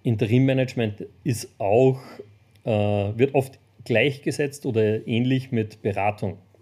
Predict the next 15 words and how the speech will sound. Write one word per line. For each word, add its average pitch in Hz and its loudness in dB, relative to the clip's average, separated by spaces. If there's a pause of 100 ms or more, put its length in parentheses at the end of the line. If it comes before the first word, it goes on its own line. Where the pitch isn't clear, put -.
(720)
Nur 120 4
gibt's - -6 (380)
einen 123 0
ganz 147 0
krassen - -4
Unterschied 131 -4
zwischen 107 -6
Beratung 104 -2
und 120 -4
Interimmanagement. 107 -2 (480)
Beratung 127 -2 (440)
macht 113 -2
Vorschläge, 151 2
entwickelt 120 -4
Konzepte 110 0